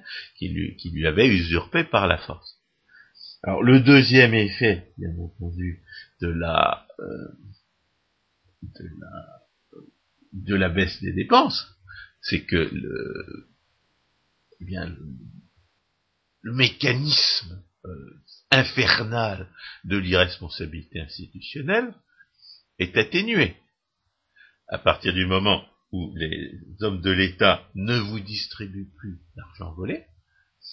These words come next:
eh bien, euh, la, vous ne, vous n'êtes plus confronté à ce dilemme qui est d'accepter l'argent volé, euh,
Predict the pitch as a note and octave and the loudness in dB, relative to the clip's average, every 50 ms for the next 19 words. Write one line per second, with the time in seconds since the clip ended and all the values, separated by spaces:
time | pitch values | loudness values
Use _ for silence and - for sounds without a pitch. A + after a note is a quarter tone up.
0 | - - - _ _ _ _ _ _ _ _ _ - D2+ D2+ E2+ G2 G2 E2 - | -20 -20 -20 _ _ _ _ _ _ _ _ _ -18 -12 -6 -2 0 0 -2 -2
1 | - - - - - - - _ _ _ _ _ _ _ _ _ _ _ _ _ | -6 -10 -10 -10 -10 -10 -14 _ _ _ _ _ _ _ _ _ _ _ _ _
2 | _ _ _ _ _ _ _ _ _ _ _ _ _ _ _ _ _ - - D3 | _ _ _ _ _ _ _ _ _ _ _ _ _ _ _ _ _ -20 -20 -18
3 | - - - - - _ _ _ _ _ _ _ _ _ _ _ _ _ _ _ | -20 -20 -20 -20 -20 _ _ _ _ _ _ _ _ _ _ _ _ _ _ _
4 | _ _ - F#2+ - - - - - A#2+ A#2 A2+ A2 G#2+ G2 F#2 A2 G#2 F#2+ F2+ | _ _ -18 -18 -18 -18 -18 -14 -10 -8 -6 -4 -4 -4 -6 -6 -4 -4 -4 -4
5 | F2+ - _ _ _ _ _ - G#2 G#2 G#2 A#2+ A#2+ A2+ - - - C3+ C3 - | -6 -8 _ _ _ _ _ -14 -10 -6 -2 -2 -2 -2 -4 -10 -6 -6 -6 -4
6 | - - A#2 G#2 - - A2+ A2+ - - - G2+ F2+ F2 - - - F2 E2+ F2 | -4 -6 -8 -8 -10 -12 -14 -14 -10 -6 -6 -6 -4 -6 -8 -10 -10 -12 -12 -12
7 | F2 F#2+ G2 A2 C#3 G3 A#3 B3 A#3+ A#3 A3+ G#3+ F#3+ - - - - - - - | -12 -10 -8 0 4 4 4 4 4 -2 -4 -6 -8 -10 -14 -18 -18 -18 -20 -20
8 | _ - - A2 A2 G2+ G2 F#2+ F#2 - - - A2+ G2+ F#2 - _ - A2+ G#2 | _ -4 -2 -2 2 4 4 4 4 2 -2 -2 -2 -4 -4 -8 _ 0 0 0
9 | F2 - - - D#2 D#2 - - F2+ E2+ D#2+ D#2 F2+ G2+ C3+ F#3+ A#3 B3 - - | 0 0 -2 -4 -4 -4 -4 -8 -10 -10 -8 -6 -4 0 0 0 0 0 -4 -12
10 | _ - - - _ _ _ _ - - - - - | _ -20 -20 -20 _ _ _ _ -8 -8 -6 -6 -8